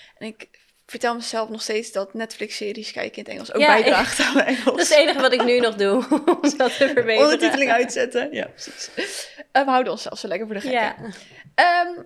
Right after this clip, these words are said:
Speaker 1: jij zei, eh, privé successen vieren en niet zichtbaar.
Speaker 2: Ja.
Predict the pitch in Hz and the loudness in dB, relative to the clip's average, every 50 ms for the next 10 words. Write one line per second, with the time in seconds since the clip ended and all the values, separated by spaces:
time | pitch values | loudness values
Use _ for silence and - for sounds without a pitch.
0 | - _ - 269 311 311 370 403 415 370 370 359 359 349 349 339 330 311 294 277 | -20 _ -6 -2 0 0 0 0 0 0 0 -2 -4 -6 -4 -4 -4 -2 -2 0
1 | 285 285 247 208 190 - - _ _ _ - - - 220 - - 220 220 220 - | 0 -2 -2 -4 -8 -14 -18 _ _ _ -16 -14 -12 -10 -8 -8 -6 -6 -6 -8
2 | 220 220 - 220 220 214 226 233 247 247 - - 226 - - - 175 180 - 202 | -8 -8 -8 -8 -8 -8 -8 -8 -8 -8 -8 -10 -10 -10 -10 -12 -12 -10 -8 -6
3 | 196 196 185 185 - - | -4 -4 -4 -4 -8 -12